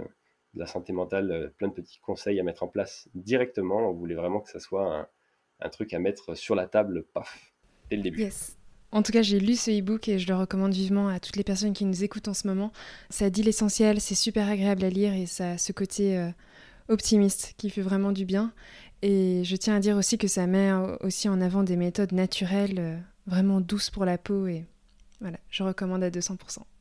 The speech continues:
Speaker 2: <laughs> Et d'ailleurs, je pense à Loose Family. Comment est-ce qu'on l'intègre ?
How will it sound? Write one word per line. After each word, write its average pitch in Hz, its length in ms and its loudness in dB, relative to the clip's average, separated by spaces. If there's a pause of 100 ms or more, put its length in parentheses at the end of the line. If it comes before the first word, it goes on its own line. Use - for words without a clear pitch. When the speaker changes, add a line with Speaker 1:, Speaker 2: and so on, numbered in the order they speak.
(220)
Speaker 2:
<laughs> - 1500 -8
Et 214 200 4
d'ailleurs, 233 400 0 (100)
je 196 140 -2
pense 226 260 -2
à 180 200 2
Loose 202 340 0
Family. 208 460 0
Comment 214 280 2
est-ce 214 160 0
qu'on 196 120 0
l'intègre ? 190 420 -2